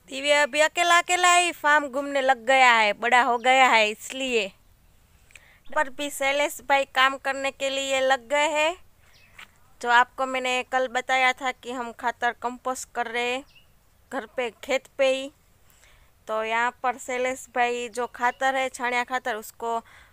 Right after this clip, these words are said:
अ, बहुत, अ, छुट्टा छुट्टा कर रहे हैं। तो आप लोग देख सकते हो किस तरीके से वो छुट्टे छुट्टे कर रहे हैं। वो नज़दीक आएंगे तब उसको सब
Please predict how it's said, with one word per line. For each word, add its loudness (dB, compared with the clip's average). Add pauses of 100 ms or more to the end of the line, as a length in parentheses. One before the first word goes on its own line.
(160)
अ, -2
बहुत, -6
अ, 0
छुट्टा -8
छुट्टा -2
कर -4
रहे -6
हैं। -6 (1040)
तो -10
आप -12
लोग -14
देख -16 (140)
सकते -18
हो -14 (3000)
किस -12
तरीके -10
से -10
वो -6
छुट्टे -12
छुट्टे -12
कर -6
रहे -8
हैं। -8 (1120)
वो -6
नज़दीक -4
आएंगे -2
तब -4
उसको -6
सब -10